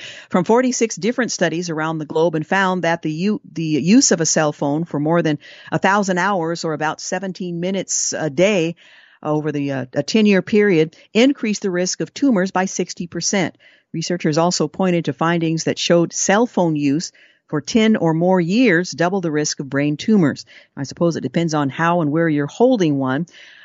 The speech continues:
Uh, Joel Moskovitz, who is the director of the Center for Family and Community Health with the U C Berkeley School of Public Health, conducted the research in partnership with Korea's National Cancer Center and Seoul National University. Their analysis took a comprehensive look at statistical findings from case control studies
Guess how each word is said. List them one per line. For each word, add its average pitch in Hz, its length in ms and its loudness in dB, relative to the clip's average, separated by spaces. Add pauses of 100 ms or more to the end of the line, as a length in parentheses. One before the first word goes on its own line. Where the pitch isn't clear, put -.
Uh, 170 220 0
Joel 233 420 4
Moskovitz, 180 840 -2
who 160 160 -6
is 147 100 -6
the 147 100 -6
director 156 380 -2
of 147 60 -4
the 143 80 -6
Center 175 260 -2
for 143 80 -4
Family 170 400 0
and 139 80 -2
Community 156 380 0
Health 180 360 2
with 151 120 -4
the 139 80 -6
U 175 120 2
C 165 200 -2
Berkeley 156 360 0
School 185 360 2
of 160 80 -2
Public 185 340 0
Health, 156 260 -2 (360)
conducted 196 360 2
the 175 120 0
research 185 560 -2
in 160 100 -6
partnership 175 640 -4 (280)
with 170 140 -4
Korea's 190 420 2
National 180 460 0
Cancer 247 460 0
Center 147 400 -2
and 151 140 0
Seoul 185 360 4
National 165 480 0
University. 147 680 0 (360)
Their 202 120 4
analysis 220 520 0
took 208 220 -2
a 175 60 -6
comprehensive 180 760 -4
look 175 260 2
at 143 80 -6
statistical - 640 0
findings 185 540 0
from 147 120 -8
case 175 300 -4
control 147 360 -2
studies 143 440 -2